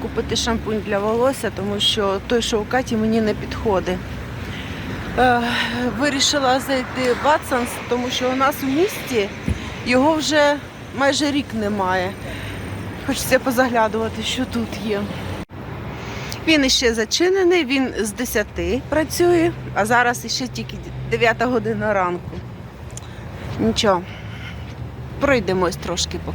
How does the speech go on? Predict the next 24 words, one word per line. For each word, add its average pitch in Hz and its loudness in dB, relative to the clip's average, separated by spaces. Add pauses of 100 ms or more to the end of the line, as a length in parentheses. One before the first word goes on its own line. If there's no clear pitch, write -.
(100)
Києву. 330 0 (1500)
О, 269 8
а 214 6
я 311 2
поки 320 -2
що 285 4
схожу 285 -4
на 277 0
набережну, 269 0
там 214 2 (200)
трішки 233 -2
до 220 0
водички 214 -2
прогуляюсь 196 2
і 240 -8
буду 240 -6
йти 269 -4
не-, 247 -2 (800)
назад, 262 4
і 240 -4
він 240 -4
вже 226 -6
буде 196 -8
відчинений. 214 -6